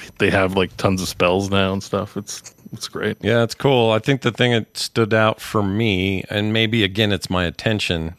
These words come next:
Speaker 2: that I was paying to it, but the v-, the forty K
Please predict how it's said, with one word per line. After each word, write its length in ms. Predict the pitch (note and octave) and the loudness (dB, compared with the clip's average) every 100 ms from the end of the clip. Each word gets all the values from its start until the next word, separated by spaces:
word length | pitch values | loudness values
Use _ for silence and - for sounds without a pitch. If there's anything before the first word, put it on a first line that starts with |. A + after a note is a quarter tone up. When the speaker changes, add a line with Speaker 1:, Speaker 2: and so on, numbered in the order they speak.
| _ _ _ _ - | _ _ _ _ -6
Speaker 2:
that 200 | F#2 F2 | -2 2
I 80 | E2 | 2
was 160 | D#2+ | 0
paying 500 | - _ - F#2+ E2+ E2 | -4 _ -2 0 0 -2
to 200 | F#2+ E2+ | -2 -2
it, 160 | E2 | -2
but 240 | F#2 F2 - - | -2 -2 -4 -20
the 420 | - G2 G2 F#2 | -14 0 2 2
v-, 320 | F2 F2 F2+ _ _ - | 0 -10 -16 _ _ -2
the 160 | G2+ | -2
forty 580 | F2 F#2 - - B2+ B2+ | -2 -8 -8 -2 0 0
K 480 | G2+ - A2+ G#2 | -2 -2 2 2